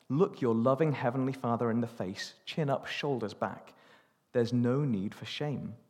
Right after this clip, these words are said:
as you meet Father God. You are loved, and the new life he's given you owes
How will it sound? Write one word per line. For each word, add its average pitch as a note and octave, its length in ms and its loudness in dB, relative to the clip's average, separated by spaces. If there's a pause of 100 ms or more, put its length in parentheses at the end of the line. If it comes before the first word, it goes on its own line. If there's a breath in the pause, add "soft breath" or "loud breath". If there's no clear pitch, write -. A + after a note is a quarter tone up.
as A2+ 160 -8
you A2+ 100 0
meet A2 260 -2
Father A2+ 300 -6
God. - 300 -10 (1300)
You A2+ 200 -2
are G#2+ 140 0
loved, A2+ 640 -6 (1300 soft breath)
and A#2 160 4
the A2 60 2
new A#2+ 280 4
life C3 220 0
he's D3 300 -2
given B2 280 0
you F#2 200 -4 (100)
owes G#2 540 -2